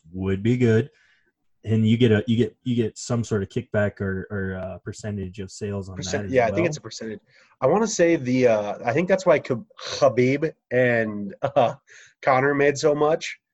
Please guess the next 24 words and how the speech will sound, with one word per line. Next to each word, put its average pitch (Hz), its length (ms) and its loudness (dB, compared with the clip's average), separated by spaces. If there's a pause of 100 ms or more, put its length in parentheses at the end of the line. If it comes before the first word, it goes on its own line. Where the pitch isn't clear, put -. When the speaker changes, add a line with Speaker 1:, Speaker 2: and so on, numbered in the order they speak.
(260)
Speaker 2:
was 127 160 -2
because 120 320 2
I 120 80 2
think 139 180 -2
they 127 100 2
both 117 280 2
had 120 160 2
negotiated 113 640 0
in 107 160 -4
there, 101 220 -2
like, 101 160 -4
a, 104 140 -4 (480)
I - 40 0
know 170 140 4
Conor 135 320 0
makes 113 240 -4
a 98 60 -8
huge 117 480 -4
chunk 107 400 -2 (680)
of 104 480 2 (280)
the 110 120 -2
pay-per-views 101 840 -2
'cause 107 120 -6
I, 107 120 -4